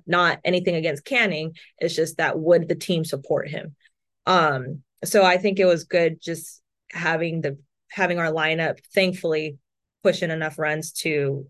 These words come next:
have Canning get that win. Um, I was, again, I would still like to see more runs, uh, 'cause we have the lineup to do it, but I would definitely like to see more runs, um, especially against weaker teams. But again, that's just me. I digress.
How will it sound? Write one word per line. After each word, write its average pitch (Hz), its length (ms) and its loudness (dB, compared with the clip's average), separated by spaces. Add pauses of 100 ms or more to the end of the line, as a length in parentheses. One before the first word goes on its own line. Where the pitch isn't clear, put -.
(140)
have 156 220 -4
Canning 156 300 -2
get 147 160 -4
that 139 180 0
win. 165 380 -2 (600)
Um, 170 480 4
I 180 120 4
was, 175 340 2
again, 170 300 0
I 165 100 0
would 160 100 -6
still 165 240 0
like 165 200 -2
to 165 100 -8
see 165 200 -8
more 156 320 0
runs, 165 500 -2
uh, 151 200 -2
'cause 143 200 -6
we 156 100 -2
have 160 220 -2
the 170 80 0
lineup 185 280 2
to 214 80 -12
do 285 200 2
it, 254 200 4 (380)
but 175 360 6 (120)
I 175 100 4
would 175 140 6
definitely 180 280 0
like 170 140 -2
to 170 100 -8
see 160 440 -6
more 160 280 0
runs, 151 560 -2
um, 147 220 -4
especially 151 420 -2
against 147 320 -4
weaker 156 240 -2
teams. 240 560 -2
But 156 320 0 (520)
again, 165 300 -2
that's 156 240 -4
just 147 220 -8
me. 156 200 -4
I 151 140 -4
digress. 143 920 -6